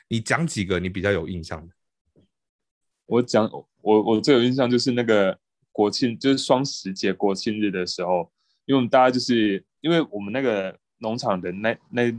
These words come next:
Speaker 2: 那些伙伴很多是台湾人。
Speaker 1: 嗯。
Speaker 2: 然后好像就一个香港人，然后几个日本人，但大，大部分是台湾人。那因为大家都很久没回家，没回台湾，就其实也会想台湾。所以那时候我们就在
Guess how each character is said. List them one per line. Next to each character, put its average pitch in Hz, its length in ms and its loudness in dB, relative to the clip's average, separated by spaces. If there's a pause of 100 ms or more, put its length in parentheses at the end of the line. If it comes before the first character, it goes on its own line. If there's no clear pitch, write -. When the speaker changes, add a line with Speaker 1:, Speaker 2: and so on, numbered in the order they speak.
Speaker 2:
那 120 160 0
些 117 160 -2
伙 113 180 -4
伴 101 200 -2
很 92 200 -4
多 110 160 -2
是 113 120 -10
台 87 220 -2
湾 90 180 -2
人。 90 180 -8 (260)
Speaker 1:
嗯。 98 240 -6 (420)
Speaker 2:
然 104 200 -2
后 - 80 -8 (480)
好 117 120 0
像 131 80 4
就 139 100 4
一 160 120 4
个 104 220 2
香 110 240 0
港 90 200 2
人， 82 200 -12
然 85 100 -6
后 101 160 4
几 95 200 -4
个 87 100 -10
日 104 140 -4
本 85 140 -4
人， 92 120 -12 (160)
但 131 100 4
大， 131 300 6
大 147 120 6
部 123 100 -4
分 120 100 2
是 117 80 0
台 101 160 0
湾 90 140 -4
人。 90 120 -14 (440)
那 135 80 4
因 151 40 6
为 151 60 4
大 147 100 8
家 139 60 6
都 139 80 4
很 123 140 -4
久 120 140 0
没 95 100 -2
回 95 200 -6
家， 92 320 0
没 95 160 -8
回 101 120 -6
台 90 160 -2
湾， 90 180 -4
就 117 120 -2
其 117 180 -4
实 110 120 2
也 98 140 -4
会 113 140 -2
想 101 240 -4 (100)
台 85 200 -8
湾。 87 220 -4 (520)
所 135 100 2
以 135 120 6 (100)
那 135 100 2
时 131 60 0
候 120 60 6
我 - 20 0
们 98 80 -4
就 101 80 -4
在 113 260 2